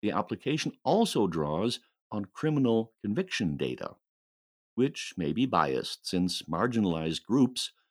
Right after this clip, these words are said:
are often overrepresented in the criminal justice system.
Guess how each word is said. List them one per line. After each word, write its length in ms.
are 180
often 300
overrepresented 1000
in 120
the 60
criminal 420
justice 420
system. 380